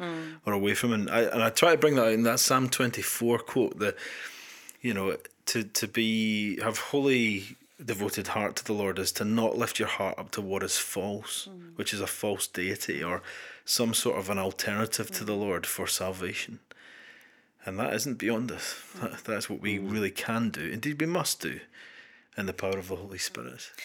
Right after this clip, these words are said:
Speaker 1: And our reliance is not on how well I do
Speaker 2: Uh-huh.
Speaker 1: as a believer, but on, on the grace of God
Speaker 2: Yes.
Speaker 1: towards me
Speaker 2: Yes.
Speaker 1: as a believer.
Speaker 2: Yeah.
Speaker 3: And we can, you know,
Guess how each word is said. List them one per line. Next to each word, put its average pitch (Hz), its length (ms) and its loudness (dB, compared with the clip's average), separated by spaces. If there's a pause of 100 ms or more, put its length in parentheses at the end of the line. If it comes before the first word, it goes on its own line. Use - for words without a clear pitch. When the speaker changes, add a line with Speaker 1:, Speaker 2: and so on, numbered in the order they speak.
(180)
Speaker 1:
And 214 120 0
our 196 100 2
reliance 196 580 2
is 185 260 -2
not 180 260 0
on 165 180 -2
how 165 440 -2
well 160 640 -2
I 156 380 -6
do 165 460 -6 (300)
Speaker 2:
Uh-huh. 82 260 -12 (280)
Speaker 1:
as 151 240 -4
a 147 40 -8
believer, 151 640 -10 (760)
but 165 180 -4
on, 156 260 -4 (400)
on 156 120 -2
the 156 80 -4
grace 156 280 -4
of - 100 -14
God - 320 -8 (240)
Speaker 2:
Yes. - 460 -8
Speaker 1:
towards 165 460 -2
me - 260 -12 (240)
Speaker 2:
Yes. - 340 -8
Speaker 1:
as 160 200 -2
a 156 40 -10
believer. 151 640 -8
Speaker 2:
Yeah. 78 260 -6
Speaker 3:
And - 100 -4
we - 60 2
can, 151 380 4 (840)
you 131 120 0
know, 110 80 -4